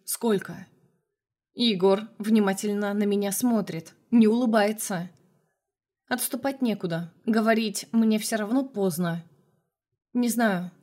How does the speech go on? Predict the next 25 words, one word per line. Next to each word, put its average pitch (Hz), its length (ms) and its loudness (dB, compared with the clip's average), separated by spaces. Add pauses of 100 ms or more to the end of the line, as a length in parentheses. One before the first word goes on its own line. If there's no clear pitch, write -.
глупый 220 400 0
вопрос. 190 600 -4 (240)
Неважно. 196 640 2 (680)
Говорю 220 440 2
и 262 180 -2
отворачиваюсь. 190 960 -4 (460)
И 254 100 2
он 262 140 6
тоже 254 240 0
молчит, 254 460 0
зараза. 190 560 -4 (200)
Не 247 160 6
уверяет, 214 640 0
что 180 580 -2 (140)
«ни 247 220 6
одной, 220 720 -2
я 240 180 0
только 208 360 0
о 190 60 0
тебе 202 360 -2
думал». 190 500 -4 (560)
И 254 100 -2
хорошо, 233 400 -2
что 254 200 -6
молчит. 233 680 -4